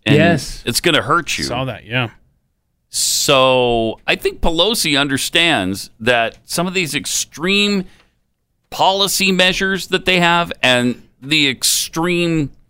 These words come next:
Speaker 1: action of trying to impeach the president during an election campaign,
Speaker 2: Yeah, just
Speaker 1: it's
Speaker 2: think,
Speaker 1: probably not a good idea.
Speaker 2: think long and hard about that before you go to the polls in November, whether it's your congressional representative or if you have a senator on the ballot, uh,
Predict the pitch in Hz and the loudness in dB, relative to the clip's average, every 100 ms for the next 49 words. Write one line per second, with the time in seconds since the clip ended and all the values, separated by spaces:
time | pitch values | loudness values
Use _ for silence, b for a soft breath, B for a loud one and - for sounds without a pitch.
0 | _ _ 123 151 156 - - - 107 - | _ _ 0 0 0 -2 -4 -4 -4 0
1 | 147 135 120 101 - 147 - - - 117 | 0 2 0 0 -4 -8 -10 -10 -2 0
2 | 117 82 73 - - _ _ - 90 127 | 0 -2 -6 -8 -20 _ _ -14 -2 0
3 | 135 113 90 92 151 - 165 170 165 170 | 2 0 -2 -2 -4 -4 0 0 2 2
4 | 175 185 190 - _ _ 190 - 339 - | 2 0 -4 -12 _ _ -6 -4 -6 -4
5 | 415 403 175 180 147 135 110 113 90 82 | -2 4 6 6 6 4 4 4 2 2
6 | 85 - - 359 359 - 175 190 214 180 | -2 -4 -6 -4 -2 0 2 2 2 2
7 | 170 170 143 135 127 123 156 143 151 139 | 2 2 0 0 -4 -2 0 2 2 0
8 | 120 - 156 139 131 123 120 120 120 127 | -2 -2 2 2 2 4 2 2 2 0
9 | 113 85 b b b 160 156 151 143 127 | 0 -6 b b b 2 4 4 2 0
10 | 139 123 135 135 151 160 147 139 139 127 | 0 0 2 2 2 2 2 2 2 0
11 | 123 110 113 120 120 135 123 - 160 147 | 0 -2 -2 -2 -2 -2 -4 -2 0 0
12 | 127 120 117 113 117 113 107 107 b b | 0 0 -2 -2 -2 -2 -2 -6 b b
13 | b | b